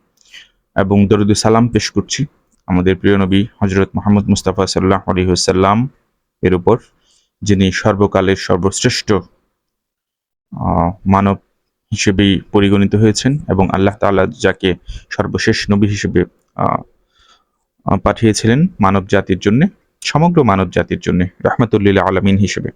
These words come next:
আজকে সকালের ডায়েরিতে আমি মূলত আপনাদের সাথে শেয়ার করব সূরাতুল বাকারার একশত ঊনত্রিশ নম্বর আয়াত। এটা খুব দারুণ একটা আয়াত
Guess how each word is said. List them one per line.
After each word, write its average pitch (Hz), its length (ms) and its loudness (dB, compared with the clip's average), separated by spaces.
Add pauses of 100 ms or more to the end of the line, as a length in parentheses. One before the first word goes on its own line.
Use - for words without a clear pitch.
(1500)
আজকে 117 280 0
সকালের 143 380 2
ডায়েরিতে 151 340 2
আমি 151 160 2
মূলত 143 300 4
আপনাদের 135 300 0
সাথে 139 240 4
শেয়ার 123 260 2
করব 113 300 0 (400)
সূরাতুল 104 600 2
বাকারার 104 540 2
একশত - 420 -4 (260)
ঊনত্রিশ 104 440 0 (100)
নম্বর 95 260 2
আয়াত। 92 360 2 (640)
এটা 107 220 0 (500)
খুব 156 160 2 (140)
দারুণ 113 320 2
একটা 101 260 -2
আয়াত 82 320 -2